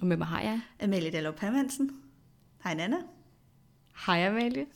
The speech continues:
Speaker 2: <laughs> Ej, hvor har jeg
Speaker 1: Dejligt at
Speaker 2: glædet
Speaker 1: se
Speaker 2: mig
Speaker 1: dig.
Speaker 2: til at optage med dig i dag.
Speaker 1: I lige måde.
Speaker 2: Ja.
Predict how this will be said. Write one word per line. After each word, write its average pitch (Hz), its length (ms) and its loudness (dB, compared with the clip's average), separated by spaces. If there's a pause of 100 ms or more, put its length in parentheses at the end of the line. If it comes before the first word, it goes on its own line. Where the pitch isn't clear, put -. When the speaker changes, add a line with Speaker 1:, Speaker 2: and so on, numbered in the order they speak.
(460)
Speaker 2:
<laughs> - 520 -14
Ej, 240 140 10
hvor 220 80 10
har 220 100 10
jeg 208 80 12
Speaker 1:
Dejligt 185 60 10
at 185 40 8
Speaker 2:
glædet 233 200 12
Speaker 1:
se - 60 2
Speaker 2:
mig 254 100 8
Speaker 1:
dig. 208 80 4
Speaker 2:
til - 80 8
at 247 180 12
optage 277 440 6
med 294 140 6
dig 294 140 6
i - 20 4
dag. 330 320 6 (440)
Speaker 1:
I 208 80 2
lige 190 240 2
måde. 180 520 4 (760)
Speaker 2:
Ja. 208 40 -2